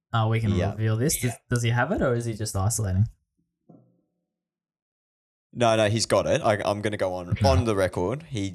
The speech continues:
Speaker 2: he does, in fact, have the spicy cough.
Speaker 1: <laughs>
Speaker 2: Um,
Speaker 1: Oh,
Speaker 2: he caught it in
Speaker 1: right.
Speaker 2: Adelaide.
Speaker 1: Oh, that was
Speaker 2: which,
Speaker 1: just a
Speaker 2: um,
Speaker 1: post, post
Speaker 2: he
Speaker 1: A F L W celebrations.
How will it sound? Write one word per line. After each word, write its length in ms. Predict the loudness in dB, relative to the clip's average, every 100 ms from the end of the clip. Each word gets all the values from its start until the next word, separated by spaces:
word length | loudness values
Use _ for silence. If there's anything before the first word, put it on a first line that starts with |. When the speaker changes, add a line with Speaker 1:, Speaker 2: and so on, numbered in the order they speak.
| -6
Speaker 2:
he 140 | -6
does, 260 | -4 -4 -6
in 120 | -8
fact, 320 | -6 -6 -6
have 340 | -6 -8 -10 -20 _ _
the 160 | -10 -8
spicy 400 | -4 -4 -4 -8
cough. 380 | -8 -8 -10 _
Speaker 1:
<laughs> 40 | _ _ _ _ _ -6 0
Speaker 2:
Um, 460 | 2 2 0 -4 -4
Speaker 1:
Oh, 160 | -4 -2
Speaker 2:
he 160 | -4
caught 260 | 2 4 4
it 140 | 4
in 120 | 2 0
Speaker 1:
right. 140 | -2
Speaker 2:
Adelaide. 540 | -4 -2 -2 -2 -4 -12 _ _ 0
Speaker 1:
Oh, 300 | 2 2 2
that 160 | 2
was 120 | 2 0
Speaker 2:
which, 80 | 2
Speaker 1:
just 100 | 2
a 120 | 4
Speaker 2:
um, 40 | 2
Speaker 1:
post, 380 | 2 0 -4 -6 _ -6
post 380 | 0 0 2 2
Speaker 2:
he 100 | 2
Speaker 1:
A 40 |
F 100 | 0
L 80 | -2
W 460 | 0 0 2 2 0 -4 -20 -20 -2
celebrations. 720 | -2 2 0 0 2 0 -2